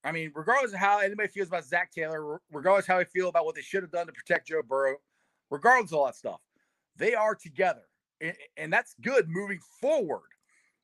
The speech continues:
And that goes with what we, you posted on, uh, Bengals Nation about Calhead, who we both don't really agree with most of the time, but we like what he had to say about drafting, uh, Sewell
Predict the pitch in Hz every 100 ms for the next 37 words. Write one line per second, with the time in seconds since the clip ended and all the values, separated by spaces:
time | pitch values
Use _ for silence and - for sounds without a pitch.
0 | - 160 160 147 170 175 175 165 151 160
1 | 143 143 - 156 196 170 151 - 139 131
2 | 113 - _ _ - 131 120 156 143 117
3 | 160 160 123 110 - 247 285 160 110 123
4 | 151 _ _ _ _ _ 147 151 147 262
5 | 220 208 170 165 147 - _ _ _ 165
6 | 143 262 220 135 143 139 - 127 135 131
7 | 135 139 110 _ _ _ _ 156 180 -
8 | 156 147 135 - 190 170 143 - _ _
9 | _ _ _ 151 151 143 131 117 _ _
10 | _ _ - 127 113 98 _ _ _ _
11 | - - 147 160 165 165